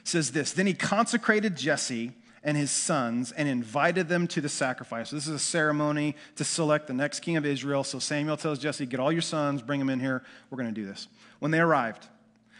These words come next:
Samuel saw Eliab and thought, "Surely the Lord's anointed stands here before the Lord." Samuel sees the tallest, um, biggest, most handsome of the sons and says, "That was easy.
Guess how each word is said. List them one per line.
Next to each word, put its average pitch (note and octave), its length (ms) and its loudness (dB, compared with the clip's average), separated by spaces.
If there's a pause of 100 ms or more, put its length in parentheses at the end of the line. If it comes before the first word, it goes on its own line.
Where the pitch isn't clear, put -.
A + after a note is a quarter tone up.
Samuel F3+ 560 2
saw D#3+ 340 4
Eliab C#3 360 2
and B2+ 120 -2
thought, A#2 340 -2 (240)
"Surely A#3+ 640 4
the A3+ 140 4
Lord's G3+ 380 2
anointed E3+ 440 2
stands E3+ 520 0
here D#3+ 260 2
before C#3+ 560 0
the C3 80 -2
Lord." A#2 380 -4
Samuel D3 260 -2
sees B2+ 260 -4
the A2+ 60 -10
tallest, D#3 720 0 (300)
um, A2 300 -6
biggest, D#3 460 2
most C3 220 -4
handsome E3 400 0
of D#3+ 80 0
the D#3 60 -2
sons C#3+ 540 0
and B2 100 -8
says, B2 500 -6 (360)
"That D3+ 160 -10
was E3 120 -6
easy. B2 440 -6